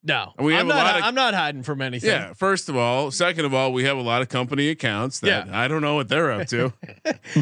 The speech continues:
Speaker 1: Yeah, they might follow some, uh, some things that, you
Speaker 2: But
Speaker 1: know.
Speaker 2: the idea that you would need an anonymous account to talk to people, like, to yell back on the internet,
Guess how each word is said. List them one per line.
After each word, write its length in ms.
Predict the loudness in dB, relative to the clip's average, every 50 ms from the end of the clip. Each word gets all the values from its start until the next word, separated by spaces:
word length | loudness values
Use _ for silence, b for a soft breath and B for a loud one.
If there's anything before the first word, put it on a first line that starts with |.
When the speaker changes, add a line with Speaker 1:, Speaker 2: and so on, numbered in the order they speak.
| 4 4
Speaker 1:
Yeah, 220 | 4 4 4 4
they 160 | 2 2 2
might 240 | 2 2 2 2 2
follow 300 | 0 0 2 2 2 0
some, 260 | -2 -2 -4 -2 0
uh, 300 | 0 0 2 0 0 -2
some 240 | -4 -6 -6 -8 -4
things 520 | 0 0 0 0 0 -2 -2 -2 -2 0 2
that, 260 | 2 2 2 0 -2 0
you 60 | 2
Speaker 2:
But 80 | 2
Speaker 1:
know. 120 | 2 2 2
Speaker 2:
the 100 | 0 2
idea 420 | 2 0 0 -2 -2 0 0 2 2
that 140 | 2 0
you 160 | 0 2 2 2
would 160 | 2 2 2
need 260 | 2 2 2 2 2
an 100 | 2 2
anonymous 720 | 2 2 2 2 2 2 2 2 2 2 2 2 2 0
account 540 | -2 -4 -2 0 0 2 2 0 -2 -4 -4
to 140 | -2 -2 -2
talk 500 | -2 -6 -6 -2 0 2 2 2 0 -2
to 140 | -4 -4 -2
people, 520 | 0 2 2 2 2 2 2 2 2 2 2
like, 160 | 0 -2 -2
to 100 | -2 -2
yell 320 | 0 2 2 2 2 0
back 420 | -2 -4 -2 -2 -2 -2 -2 -4 -4
on 160 | -4 -4 -2
the 140 | -2 -2 -2
internet, 480 | 0 0 0 0 -2 -2 -4 -6 -10